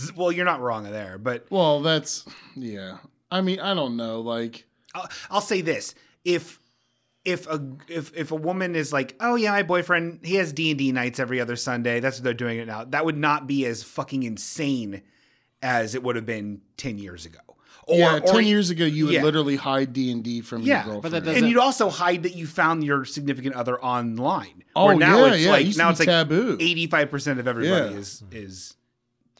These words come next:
Speaker 3: But when you're, like, trying to meet people, though, all that shit is, like, at the forefront and, like, far more emphasized than, like, once you're comfortable with each other. You know what I mean?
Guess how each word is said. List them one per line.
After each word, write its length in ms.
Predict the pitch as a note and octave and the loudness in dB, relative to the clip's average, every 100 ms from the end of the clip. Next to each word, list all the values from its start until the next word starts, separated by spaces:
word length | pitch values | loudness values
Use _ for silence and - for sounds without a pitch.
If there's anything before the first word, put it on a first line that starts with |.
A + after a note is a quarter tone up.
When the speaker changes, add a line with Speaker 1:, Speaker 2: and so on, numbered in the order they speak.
| _ _ _ | _ _ _
Speaker 3:
But 140 | F3 E3 | -12 -6
when 160 | F3+ | -4
you're, 240 | E3+ E3 B2+ C3+ | -2 -4 -4 -6
like, 160 | B2+ | -6
trying 240 | A#2+ C#3 B2+ | -4 -6 -4
to 60 | |
meet 240 | G#2 G#2+ A#2 | -4 -6 -8
people, 300 | G#2+ G2+ G2+ | -10 -10 -12
though, 320 | G2 G2 F#2+ - | -12 -12 -14 -10
all 140 | A2 | -8
that 200 | A2+ - | -8 -8
shit 220 | - G#2 | -10 -8
is, 120 | G2+ G2+ | -8 -10
like, 160 | G2 | -14
at 100 | G#2 | -16
the 80 | G#2 | -18
forefront 600 | - G#2 G2+ - G2+ G2 - | -16 -14 -14 -12 -12 -12 -16
and, 180 | G#2+ G#2 | -14 -12
like, 180 | G2+ G#2 _ _ _ | -10 -12 _ _ _
far 400 | _ - C3+ C3 | _ -8 -4 -4
more 240 | A#2+ A2 | -4 -6
emphasized 680 | - G2+ G2 - F#2+ F#2+ F#2+ | -8 -12 -12 -10 -8 -10 -10
than, 180 | G#2 F#2+ | -12 -12
like, 260 | F#2+ F#2+ _ _ _ - | -12 -14 _ _ _ -14
once 240 | G#2 - | -14 -12
you're 100 | G#2 | -16
comfortable 500 | - - F#2+ G2+ F#2+ | -18 -16 -16 -14 -14
with 160 | G2 G#2 | -14 -16
each 160 | G#2 | -18
other. 220 | G2+ G2 G2+ | -16 -16 -14
You 60 | |
know 80 | A#2+ | -10
what 80 | B2+ | -8
I 60 | B2 | -6
mean? 240 | C3+ C#3 | -8 -10